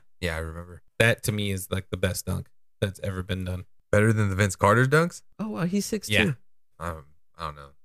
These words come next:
Speaker 2: Which Vince Carter dunk are you talking about?
Speaker 1: That one where he's, like, he hangs his arm in the rim.
Speaker 2: Oh, when he goes elbow,
Speaker 1: Yeah,
Speaker 2: elbow to
Speaker 1: yeah,
Speaker 2: rim?
Speaker 1: and he's just, like, chilling up there, hanging on it. You know, when he hurt
Speaker 2: That,
Speaker 1: his
Speaker 2: that
Speaker 1: arm?
Speaker 2: one's cool 'cause that's a vibe. But you talk about Aaron Gordon, it was like a mascot on, um,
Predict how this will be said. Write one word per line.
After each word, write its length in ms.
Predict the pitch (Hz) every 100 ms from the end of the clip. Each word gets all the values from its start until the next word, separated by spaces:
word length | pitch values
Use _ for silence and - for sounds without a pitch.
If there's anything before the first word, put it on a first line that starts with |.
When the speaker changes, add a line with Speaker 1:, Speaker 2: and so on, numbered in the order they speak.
| -
Speaker 2:
Which 180 | 131 139
Vince 200 | 165 160
Carter 260 | - 151 135
dunk 220 | 123 113
are 20 |
you 60 | -
talking 220 | 110 101
about? 180 | 95 - - - _ -
Speaker 1:
That 120 | 101
one 180 | 127 131
where 140 | 123
he's, 160 | 113 104
like, 160 | 95 - -
he 80 | 101
hangs 300 | 90 113 117
his 120 | 95 -
arm 280 | 98 101 98
in 180 | 101 101
the 80 | 90
rim. 200 | 85 95
Speaker 2:
Oh, 180 | 127 127
when 120 | 120
he 80 | 120
goes 260 | 120 117
elbow, 460 | 110 107 110 120 135 - -
Speaker 1:
Yeah, 80 | 117
Speaker 2:
elbow 220 | 110 113
to 100 | 113
Speaker 1:
yeah, 40 | 107
Speaker 2:
rim? 140 | 120 113
Speaker 1:
and 100 | 101
he's 140 | 117
just, 160 | 110 107
like, 180 | 90 -
chilling 360 | - 139 131 127
up 200 | 127 135
there, 180 | 131
hanging 300 | 127 131 127
on 180 | 127 131
it. 140 | 135 101
You 80 |
know, 80 | 110
when 100 | 101
he 60 | 87
hurt 60 |
Speaker 2:
That, 140 | 131 151
Speaker 1:
his 60 | 127
Speaker 2:
that 40 | 151
Speaker 1:
arm? 40 |
Speaker 2:
one's 120 | 247
cool 180 | 214 247
'cause 100 | 185
that's 180 | 165 156
a 40 |
vibe. 460 | 131 120 113 98 - -
But 100 | 127
you 80 | 135
talk 200 | 143 180
about 340 | 139 131 120 104
Aaron 180 | 127 123
Gordon, 480 | 123 127 123 104 - -
it 60 |
was 200 | 127 127
like 160 | 123 117
a 60 | 107
mascot 760 | 104 113 131 - 147 147 - - - -
on, 340 | 113 113 110
um, 500 | 104 104 101 95 92